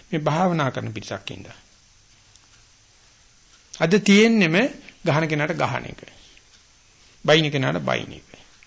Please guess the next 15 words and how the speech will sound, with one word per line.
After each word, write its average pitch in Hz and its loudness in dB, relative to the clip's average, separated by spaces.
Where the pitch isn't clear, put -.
ඉතින් 180 2
ඕක 180 4
ණයා 180 2
වුණත් 214 0
කරන 226 -4
දේ. 208 -6
ඒක 233 0
නෙවෙයි 196 2
අපිට 147 0
තියෙන 107 -10
ක්‍රමය. - -18
අපිට 240 2
තියෙන්නේ 214 0
උඹ 240 0
ගහපන්. 165 0